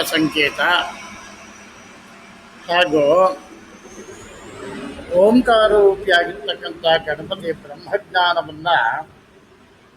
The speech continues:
ನೀಡುವ ಮಹಾದೇವತೆ ಅಂತಾನೆ ಹೇಳ್ಬೋದು. ಈ ಗಜಮುಖ ಮಹಾಜ್ಞಾನ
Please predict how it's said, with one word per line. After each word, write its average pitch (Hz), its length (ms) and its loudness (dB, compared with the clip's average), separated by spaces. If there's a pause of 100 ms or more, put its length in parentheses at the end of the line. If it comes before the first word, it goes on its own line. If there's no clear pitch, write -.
(200)
ನೀಡುವ 202 540 4
ಮಹಾದೇವತೆ 165 840 -2
ಅಂತಾನೆ 156 400 -6
ಹೇಳ್ಬೋದು. 135 500 -10 (2500)
ಈ 196 100 4
ಗಜಮುಖ 180 560 2
ಮಹಾಜ್ಞಾನ 180 880 2